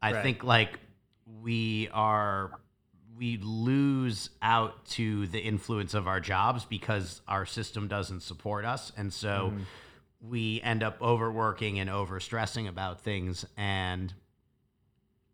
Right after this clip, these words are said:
Speaker 1: this has kind of pa-, uh, put a pause on that. And
Speaker 2: Mm-hmm.
Speaker 1: so if you're of the mind that, okay, the system before did not work, and I mean, I think,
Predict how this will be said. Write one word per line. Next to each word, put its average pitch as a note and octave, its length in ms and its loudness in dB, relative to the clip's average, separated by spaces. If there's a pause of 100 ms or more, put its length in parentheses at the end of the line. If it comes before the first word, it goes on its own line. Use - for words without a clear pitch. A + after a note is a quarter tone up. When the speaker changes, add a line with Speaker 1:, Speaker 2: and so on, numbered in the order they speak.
(120)
Speaker 1:
this C#3 280 4
has D3 160 0
kind A#2+ 260 6
of G2 140 -4
pa-, - 240 -2
uh, G#2+ 240 4
put - 220 -2
a - 40 -6
pause C3 380 6
on F#2+ 220 0
that. F#2 320 0
And G#2+ 160 -2
Speaker 2:
Mm-hmm. A#2+ 60 -4
Speaker 1:
so G2+ 440 -2 (560)
if C#3+ 260 4
you're C3+ 220 2
of B2 320 4
the A2+ 80 0
mind A2 520 4
that, G#2 360 2
okay, A2+ 600 2 (240)
the B2+ 120 0
system B2+ 460 0
before A#2 540 0
did F#2+ 200 -6
not G2+ 320 2
work, A#2 440 0
and A2 240 0
I A2 140 4
mean, G#2 260 2
I G#2 100 0
think, G#2 320 -2